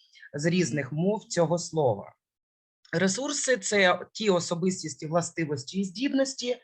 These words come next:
які для людини є цінними і допомагають адаптуватися до стресових ситуацій,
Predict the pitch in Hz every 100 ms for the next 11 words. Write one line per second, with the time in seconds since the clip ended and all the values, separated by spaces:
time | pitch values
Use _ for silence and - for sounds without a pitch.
0 | - - - - 170 202 196 214 185 185
1 | 185 170 165 143 156 - 254 262 254 240
2 | 220 208 214 233 196 170 151 147 139 202
3 | 196 165 131 - 139 139 185 202 185 -
4 | 165 160 156 156 170 - 175 147 - -
5 | - - - 196 285 285 - 202 190